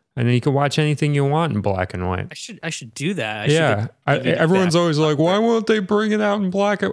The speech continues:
Speaker 1: yeah, you can bring it in black and white with your fucking remote there, guy.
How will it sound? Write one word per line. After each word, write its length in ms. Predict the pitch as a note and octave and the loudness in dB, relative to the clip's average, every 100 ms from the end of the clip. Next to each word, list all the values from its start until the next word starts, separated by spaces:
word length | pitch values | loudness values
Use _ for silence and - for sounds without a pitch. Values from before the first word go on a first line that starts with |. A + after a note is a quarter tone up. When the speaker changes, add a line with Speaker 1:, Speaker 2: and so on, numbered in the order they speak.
| - | -2
Speaker 1:
yeah, 240 | D#3+ G3 | 0 2
you 220 | D#3+ D3+ E3+ | 2 2 0
can 240 | F#3 E3 | 0 0
bring 320 | B2+ B2 A#2+ | 2 2 4
it 100 | A2+ | 2
in 200 | G#2+ G#2 | 2 0
black 340 | G#2+ A2 G#2+ A#2 | 0 0 0 0
and 100 | A2 | 0
white 140 | A2+ | 0
with 240 | A#2 A2 | 0 -4
your 60 | B2+ | -6
fucking 400 | - C#3 C3 B2+ | -4 -4 -2 -2
remote 460 | B2 B2+ D#3+ D3+ - | -2 0 0 -2 0
there, 160 | G#2+ | 0
guy. 280 | G#2 A2+ | 2 0